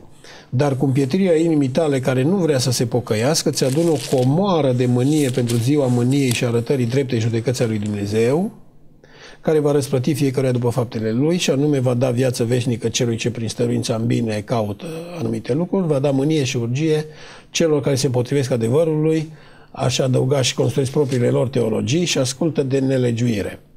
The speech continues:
Uh, așa, opt, nouă, da, mergem și la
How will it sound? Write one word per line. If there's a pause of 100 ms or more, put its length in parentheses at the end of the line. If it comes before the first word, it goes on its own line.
(580)
Uh, (1500)
așa,
opt,
nouă, (1400)
da, (140)
mergem
și
la